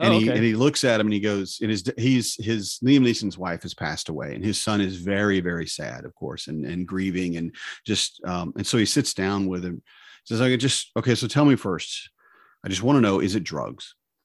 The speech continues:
Speaker 1: And he goes, "What? No." He goes, "All right, well, is it your mother?" And he said, "Yeah, yeah, but no. I mean, yeah, but no."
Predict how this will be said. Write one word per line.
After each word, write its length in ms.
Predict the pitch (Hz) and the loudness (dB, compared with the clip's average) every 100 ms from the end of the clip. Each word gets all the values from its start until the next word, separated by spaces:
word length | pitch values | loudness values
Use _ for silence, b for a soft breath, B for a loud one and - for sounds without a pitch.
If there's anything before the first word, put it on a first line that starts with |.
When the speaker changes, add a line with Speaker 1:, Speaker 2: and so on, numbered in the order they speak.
| _ _ _ _ | _ _ _ _
Speaker 1:
And 80 | 110 | -6
he 40 | 107 | -6
goes, 140 | 113 | -4
"What? 240 | 190 233 - | -2 -2 0
No." 480 | 190 226 104 73 - _ | 2 4 2 0 -8 _
He 60 | 85 | -14
goes, 260 | 90 - 87 | -10 -10 -6
"All 100 | 90 | -4
right, 220 | 82 - | -4 -4
well, 340 | 95 95 92 - b b b b b _ - | -2 -2 -4 -8 b b b b b _ -10
is 160 | 90 98 | -4 -2
it 60 | |
your 140 | 80 92 | 0 0
mother?" 360 | 104 85 - - _ _ _ _ | 0 -2 -8 -20 _ _ _ _
And 80 | 95 | -10
he 40 | |
said, 200 | - 110 123 | -8 -10 -12
"Yeah, 260 | 127 - 90 B B | -14 -8 -8 B B
yeah, 440 | - 123 156 170 156 | -2 0 2 2 0
but 180 | 123 | 0
no. 580 | 107 110 117 123 127 127 - | 0 0 2 0 0 -4 -6
I 60 | 113 | -4
mean, 240 | 117 110 | -2 0
yeah, 320 | 110 120 123 | 0 0 0
but 220 | 110 104 92 | -2 -4 -2
no." 600 | 101 107 107 107 113 | -2 0 0 -2 -6